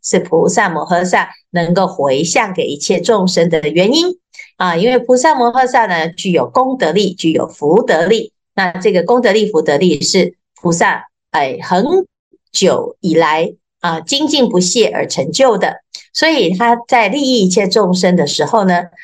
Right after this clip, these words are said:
哎，他就可以啊，就近啊，就是他不会说，“哎呀，我今天帮你了之后，明天呢，哎，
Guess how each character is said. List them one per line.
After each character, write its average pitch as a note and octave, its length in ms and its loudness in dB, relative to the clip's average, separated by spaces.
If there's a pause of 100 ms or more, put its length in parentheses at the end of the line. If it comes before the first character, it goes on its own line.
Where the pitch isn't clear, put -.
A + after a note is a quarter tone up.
(120)
哎， E3 260 -2
他 D3 100 -4
就 C#3+ 220 -2
可 E3+ 320 2
以 A#3+ 200 0
啊， - 140 -2 (280)
就 - 400 0
近 - 300 -6 (100)
啊， C#3+ 160 -4
就 - 140 -2
是 G3+ 280 0 (200)
他 C#4+ 100 -2
不 B3+ 140 0
会 C4+ 120 4
说 B3+ 180 0
，“哎 B3+ 200 0
呀， A#3+ 80 2
我 F#3 80 0
今 A#3 240 0
天 A#3+ 160 4
帮 A3+ 240 -4
你 F3 140 0
了 D3+ 120 0
之 F#3+ 140 -2
后， G#3 100 4
明 F3+ 240 2
天 G#3 280 4
呢， G3 80 0
哎， E3 280 -2